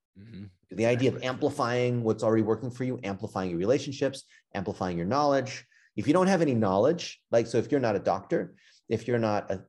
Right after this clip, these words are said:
Speaker 2: a coach, if you're not someone who has some kind of knowledge and is willing to make videos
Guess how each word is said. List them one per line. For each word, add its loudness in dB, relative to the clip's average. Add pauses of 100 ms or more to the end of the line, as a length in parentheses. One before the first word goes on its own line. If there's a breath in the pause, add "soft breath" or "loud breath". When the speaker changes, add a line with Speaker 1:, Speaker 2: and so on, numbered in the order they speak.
Speaker 2:
a -8
coach, 0
if -6
you're 0
not 0
someone 0
who 4
has 0
some -2
kind 0
of -10
knowledge 2
and -2
is -4
willing 2
to 0
make -2
videos 2